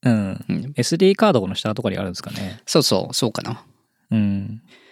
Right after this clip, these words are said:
Speaker 2: で、持ってきて、あと四匹なんですけどね。その四匹がなかなか集まんない。
Speaker 1: うん。
Speaker 2: こうね、<laughs> さ-、ウェブを見たら多分一発でネタバレするんだろうけど、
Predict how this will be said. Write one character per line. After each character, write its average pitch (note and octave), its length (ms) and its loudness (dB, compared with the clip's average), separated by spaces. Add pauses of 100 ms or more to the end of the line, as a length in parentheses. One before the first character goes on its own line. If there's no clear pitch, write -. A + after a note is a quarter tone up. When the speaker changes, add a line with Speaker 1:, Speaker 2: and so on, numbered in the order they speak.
(540)
Speaker 2:
で、 A2+ 160 2
持 G#2+ 120 2
っ G#2 60 -4
て - 320 0
き - 140 -4
て、 A2 340 4 (400)
あ G#2+ 160 2
と - 440 -4
四 G2 260 2
匹 - 280 0
な G2+ 100 -2
ん F#2+ 100 -4
で - 80 0
す - 120 0
け C3+ 100 -4
ど B2 80 -2
ね。 A2+ 260 -2 (1700)
そ - 220 0
の G#2+ 120 4
四 A2 240 6
匹 - 280 0
が G2 120 -2
な G#2 140 -2
か - 100 -2
な F2+ 100 -4
か F2+ 180 -2
集 - 140 -2
ま G2+ 120 0
ん G#2+ 100 -6
な A2 140 -8
い。 - 220 -12 (600)
Speaker 1:
う G#2+ 60 2
ん。 F#2 440 -2 (500)
Speaker 2:
こ B2 160 -2
う A#2 40 2
ね、 B2 180 4 (320)
<laughs> - 300 -16
さ-、 - 360 0
ウ C#3+ 80 0
ェ C#3 180 8
ブ F3+ 200 8
を F3+ 60 8
見 F3+ 120 6
た C#3+ 120 4
ら A2+ 100 2
多 B2 140 2
分 A#2+ 140 4
一 G#2 200 2
発 C3+ 240 2
で A2 260 2
ネ B2 160 2
タ A#2 140 2
バ A#2 100 2
レ A#2+ 100 4
す - 160 0
る A2+ 120 2
ん G#2+ 120 2
だ G#2 120 -2
ろ G2+ 120 2
う G#2+ 40 -2
け - 140 -4
ど、 F#2+ 280 -2